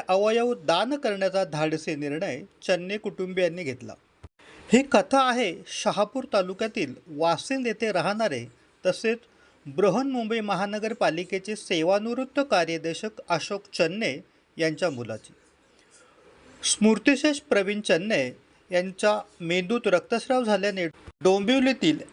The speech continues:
एम्स हॉस्पिटलच्या डॉक्टरांनी चन्ने कुटुंबियांना विश्वासात घेऊन अवयव दान करण्याचे सुचवले. मात्र इतके मोठे दुःख डोक्यावर असूनही प्रवीणचे वडील, तीन काका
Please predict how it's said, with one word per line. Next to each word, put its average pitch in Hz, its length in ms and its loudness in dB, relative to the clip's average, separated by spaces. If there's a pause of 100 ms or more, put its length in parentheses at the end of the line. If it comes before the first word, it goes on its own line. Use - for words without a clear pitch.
(120)
एम्स 240 400 2
हॉस्पिटलच्या 226 680 0
डॉक्टरांनी 185 680 0
चन्ने 180 440 -2
कुटुंबियांना 196 600 -4
विश्वासात 202 640 -2 (100)
घेऊन 170 320 -2 (420)
अवयव 208 420 4
दान 190 260 0
करण्याचे 156 440 -2
सुचवले. 107 540 -10 (920)
मात्र 156 400 2
इतके 180 340 2
मोठे 233 340 0
दुःख 175 420 -4 (360)
डोक्यावर 180 440 2 (100)
असूनही 196 640 0 (880)
प्रवीणचे 240 500 2
वडील, 175 720 -2
तीन 180 180 -4
काका 156 540 2